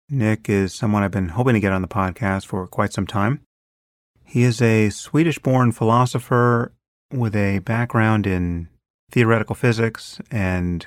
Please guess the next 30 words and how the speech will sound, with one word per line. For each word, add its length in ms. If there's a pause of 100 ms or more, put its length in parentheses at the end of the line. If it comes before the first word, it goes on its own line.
computational 600
neuroscience 840
and 180
logic 560
and 200 (1000)
A 180
I 360
and 400 (720)
many 240
other 360 (140)
interesting, 640
intersecting 840
topics. 520 (720)
But 200
officially, 420
he's 160
a 80
professor 800
of 140
philosophy 600
at 80
Oxford 400
University, 600 (880)
where 240
he 100
leads 480
the 320
Future 380
of 80
Humanity 640